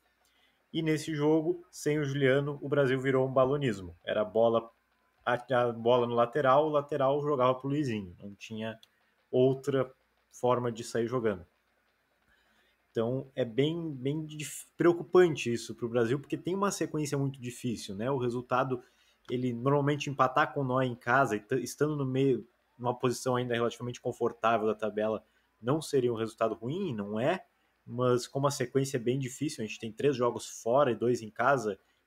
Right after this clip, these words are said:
e os dois em casa são pedreiras, né, que é o Ipiranga e o Juventude. Por mais que o Juventude esteja mal, é sem-, é clássico, e, e, enfim, é o Juventude que a tendência é melhorar conforme entrosar, né, e com a troca de treinador.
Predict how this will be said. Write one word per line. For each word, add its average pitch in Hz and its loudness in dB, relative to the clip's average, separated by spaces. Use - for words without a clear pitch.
e 110 -6
os 104 -4
dois 123 4
em 104 -12
casa 120 2
são 107 -8
pedreiras, 107 -2
né, 110 -6
que - -10
é 101 -2
o 98 0
Ipiranga 107 -4
e 120 -4
o 117 0
Juventude. 107 -4
Por 92 -20
mais 113 2
que - -20
o - -16
Juventude 104 -6
esteja 101 -2
mal, 110 2
é 104 -2
sem-, - -4
é - -6
clássico, - -2
e, 90 -6
e, 90 -14
enfim, 98 -6
é 95 -2
o 101 0
Juventude 107 -6
que - -8
a - -8
tendência 101 -8
é 107 -4
melhorar 104 2
conforme 104 -8
entrosar, 98 -4
né, 98 -8
e 92 -8
com 92 -6
a 87 -8
troca 98 -6
de - -16
treinador. 104 -8